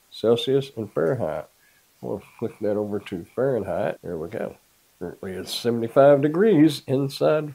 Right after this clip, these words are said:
my home. This will measure the inside temperature. It won't measure the outside temperature. So that's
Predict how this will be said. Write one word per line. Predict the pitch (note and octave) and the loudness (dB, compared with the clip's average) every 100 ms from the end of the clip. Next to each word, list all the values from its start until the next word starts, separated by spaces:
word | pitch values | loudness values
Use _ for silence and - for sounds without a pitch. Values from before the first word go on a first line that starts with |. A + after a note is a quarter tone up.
| - | -8
my | D3 | -8
home. | E3+ A#3+ D3+ F2+ | -6 -6 -8 -4
This | A#2 - | -4 2
will | C3+ C3+ | 6 6
measure | B2+ B2+ A2+ A2+ | 6 2 0 -6
the | G#2+ - | -8 0
inside | C#3+ D3 C#3+ C3+ B2 A#2+ A2 A#2 _ _ | 2 2 2 6 8 6 4 -2 _ _
temperature. | C3 A#2+ - E2+ F#2 | -2 -2 -4 -10 -8
It | F#2+ | -8
won't | A2 G#2+ G2 | -4 -4 -4
measure | G#2+ G#2+ F#2+ F#2+ | -4 -4 -2 -6
the | F#2 E2+ | -8 -8
outside | G2+ - C#2+ C#2 | -8 -8 -16 -16
temperature. | - - - - | -20 -20 -20 -20
So | - | -16
that's | F2+ E2 - | -14 -14 -16